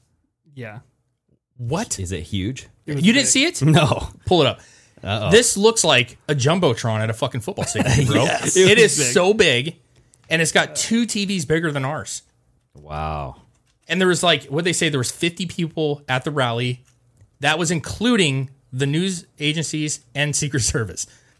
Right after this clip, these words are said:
Speaker 2: So there was probably twelve.
Speaker 3: Yeah.
Speaker 2: And they showed a picture of the frickin' teleprompters.
Speaker 3: Oh, this is, you're looking on, they're not gonna show that on Google.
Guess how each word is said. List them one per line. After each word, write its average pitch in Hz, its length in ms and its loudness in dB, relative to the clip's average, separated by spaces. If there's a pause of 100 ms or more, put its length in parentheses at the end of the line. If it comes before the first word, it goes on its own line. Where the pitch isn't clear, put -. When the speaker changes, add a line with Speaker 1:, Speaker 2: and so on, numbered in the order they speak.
(180)
Speaker 2:
So 196 180 0
there 175 120 0
was 160 80 -2
probably 143 260 -2
twelve. 120 400 -6 (220)
Speaker 3:
Yeah. 82 400 -4 (400)
Speaker 2:
And 156 120 -4
they 156 80 2
showed 190 240 0
a 180 40 -2
picture 165 380 -4
of 139 280 -4
the 147 80 -4
frickin' 156 320 -6
teleprompters. 101 760 -10 (960)
Speaker 3:
Oh, 78 100 -10
this 87 180 -6
is, 95 140 -8 (240)
you're 107 260 -6
looking 101 300 -4
on, 85 320 -8 (1120)
they're 123 80 -2
not 117 120 2
gonna 90 120 -4
show 87 200 -4
that 82 160 -4
on 76 120 -8
Google. 87 420 -4